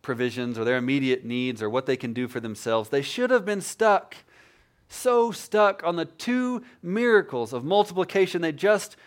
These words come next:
witnessed, the ones that Jesus rehearses for them. If they'd have been reminded of those spiritual miracles that they had seen, they might have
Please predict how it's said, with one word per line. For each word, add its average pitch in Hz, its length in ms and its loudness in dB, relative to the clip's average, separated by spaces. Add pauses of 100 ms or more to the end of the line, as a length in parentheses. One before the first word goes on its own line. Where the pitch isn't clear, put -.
(180)
witnessed, 160 640 -4 (160)
the 151 80 -2
ones 202 200 2
that 185 80 4
Jesus 180 340 -6
rehearses 165 800 -2
for 151 260 -4
them. 113 220 -6
If 196 160 0
they'd 208 160 2
have 190 100 0
been 185 220 -2 (260)
reminded 190 520 0
of 143 80 -2
those 143 240 -4 (160)
spiritual 226 680 -2
miracles 170 600 2
that 143 160 -4
they 151 160 2
had 135 140 -6
seen, 104 360 -10 (1800)
they 131 120 -8
might 156 240 0
have 127 200 -2